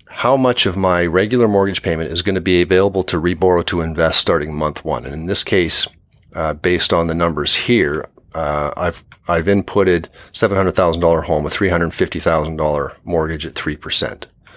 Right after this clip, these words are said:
So it tells me that I've got seven hundred eighty-seven dollars to invest going forward, starting month one. How much of that do I want to invest?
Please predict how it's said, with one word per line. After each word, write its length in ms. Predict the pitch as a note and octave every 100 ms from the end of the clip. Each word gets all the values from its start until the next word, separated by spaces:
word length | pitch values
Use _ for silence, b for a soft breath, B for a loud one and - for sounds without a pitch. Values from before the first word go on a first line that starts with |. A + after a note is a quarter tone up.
| B B B B B
So 180 | - G#2
it 100 | G#2
tells 300 | C#3 C3+ A#2
me 140 | G#2+
that 200 | F#2+ E2+ - _ _ _ _ _ -
I've 140 | A#2
got 220 | A#2+ A#2
seven 260 | - A#2 A2+
hundred 220 | A2 G2
eighty-seven 560 | F2+ E2 - E2+ E2 - - _ -
dollars 360 | F2+ F2+ E2
to 200 | - -
invest 560 | E2 D#2 F2 C#2+ - - _ _ _ -
going 300 | G2 G2+ G#2
forward, 460 | - G#2 D#2+ B1+ -
starting 360 | - F2 D#2 D#2+
month 280 | F2+ E2
one. 280 | - D#2+ - _ B B -
How 180 | A#2
much 240 | B2+ B2 -
of 80 | F#2+
that 240 | F#2 D2+
do 140 | F#2 E2+
I 80 |
want 260 | E2 D#2+ D2+
to 120 | -
invest? 500 | D2+ D2 C#2+ - -